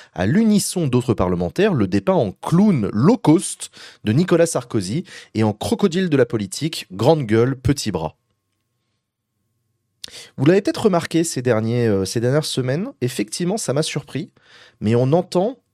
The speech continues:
des sons de cloche différents venir du R N, en fonction de qui parle, et du moment, et du sujet d'actu, ils disent pas tous la même chose.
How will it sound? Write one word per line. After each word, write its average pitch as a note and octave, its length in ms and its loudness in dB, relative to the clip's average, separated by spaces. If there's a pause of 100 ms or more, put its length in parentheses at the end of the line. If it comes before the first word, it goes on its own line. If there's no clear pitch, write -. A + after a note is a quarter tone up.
des G#2+ 160 -6
sons F3 180 -6
de F3+ 60 -4
cloche F#3+ 320 -2
différents E3 480 -4 (640)
venir C#3+ 320 0
du C3 180 -2
R A2 120 0
N, C#3 180 -2 (560)
en C3+ 80 -4
fonction E3 360 -6
de D#3 80 0
qui E3 180 -8
parle, E3+ 360 0 (2000)
et C3 80 -6
du C3+ 140 -2
moment, D3+ 400 0
et G3 80 -4
du D#3+ 80 -6
sujet D3+ 240 -4
d'actu, D3 340 -4
ils G#3+ 60 -8
disent F3 140 -8
pas F#3+ 100 -2
tous G3 180 -10
la G3 80 -2
même F#3+ 140 -2
chose. D#3+ 340 -4